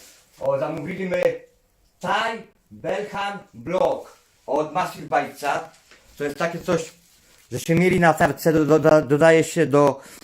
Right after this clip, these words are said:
do, do miksów. Bardzo intensywny zapach,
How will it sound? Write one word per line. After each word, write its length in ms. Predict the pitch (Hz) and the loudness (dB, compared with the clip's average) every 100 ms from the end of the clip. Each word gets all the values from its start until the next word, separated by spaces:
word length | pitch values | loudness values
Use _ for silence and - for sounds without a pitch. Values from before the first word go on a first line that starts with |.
| - - | -20 -2
do, 240 | 117 143 | 4 4
do 140 | 139 156 | 4 2
miksów. 580 | 160 - 147 156 - - - | 2 2 4 4 2 -16 -4
Bardzo 300 | 110 156 156 | 4 4 4
intensywny 600 | 175 165 156 - 170 160 | 2 4 2 0 0 4
zapach, 520 | 147 143 139 147 - | 4 4 4 2 0